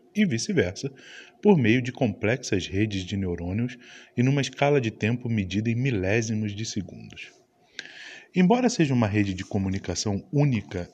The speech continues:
e unificada, o sistema nervoso é formado por três subdivisões anatômicas e funcionais. O sistema nervoso central, que é o sistema de coordenação do corpo,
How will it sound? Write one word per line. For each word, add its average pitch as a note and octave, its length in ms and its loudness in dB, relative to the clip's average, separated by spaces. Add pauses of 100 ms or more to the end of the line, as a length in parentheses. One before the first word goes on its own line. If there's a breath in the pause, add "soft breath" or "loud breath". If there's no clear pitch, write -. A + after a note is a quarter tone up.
e F3 160 2
unificada, G2 880 0 (480 loud breath)
o F3+ 80 2
sistema C#3 380 0
nervoso A2 460 0
é - 20 -8
formado A#2 540 0
por A2 180 -6
três F3 360 0
subdivisões G#2 840 -4
anatômicas A2 960 -4 (100)
e C#3+ 120 2
funcionais. D#3 760 -4 (560 soft breath)
O C4 80 -2
sistema G2 400 -2
nervoso F2 360 -6
central, C3+ 640 -2 (280 soft breath)
que - 120 2
é D3+ 40 10
o A2+ 60 6
sistema G2 400 -2
de - 100 -6
coordenação F#2+ 800 0
do C#3 100 -2
corpo, A2 540 -4